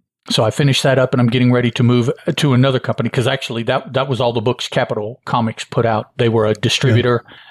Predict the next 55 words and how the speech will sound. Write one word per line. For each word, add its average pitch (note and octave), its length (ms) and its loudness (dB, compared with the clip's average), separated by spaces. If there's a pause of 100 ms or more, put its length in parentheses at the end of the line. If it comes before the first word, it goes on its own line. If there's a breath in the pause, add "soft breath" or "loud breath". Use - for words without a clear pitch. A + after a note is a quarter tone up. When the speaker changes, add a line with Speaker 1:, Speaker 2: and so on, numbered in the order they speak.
Speaker 1:
They C3 160 0
played B2+ 500 0
for B2+ 160 0
a A#2 60 2
little A2+ 180 2
while. A2 460 2 (160)
I A2+ 240 0 (180)
found A2+ 260 0
it A#2+ 100 0 (100)
for B2 120 -2
whatever A2+ 300 2
reason, A2+ 300 4
not A#2+ 200 0
to B2 80 0
their A2 220 2
liking A2 520 0
and G#2 180 -2 (240)
got A#2 180 0
out A2 160 0
of G2+ 160 -4 (420 loud breath)
m-, D3 200 4
making D3+ 400 2
the G#2 100 -4
books G#2+ 340 -4
and A2+ 80 -2
went A2+ 160 0
back A2+ 200 -2
to A2 100 -16
just G#2+ 220 -8
distributing A2 500 -6
them. A#2 140 -10 (300)
Um, A2 280 0
so B2+ 120 2
I, B2 280 0
I - 40 0
have A#2 180 0
another A2 280 2
company A2+ 380 -2
already A2 280 0
set A2+ 260 -2
up A2+ 120 -4
for B2 120 -8
that A2 180 -2
that A2+ 100 -4
I'll A2 300 0
start C3 260 -2
recording A2+ 400 0
about A2 220 0
here A2+ 140 0
next. - 440 -2
But D3 180 0
those D#3 200 2
are D3+ 60 0
the, A#2+ 180 2
Speaker 2:
Hmm. G3+ 60 0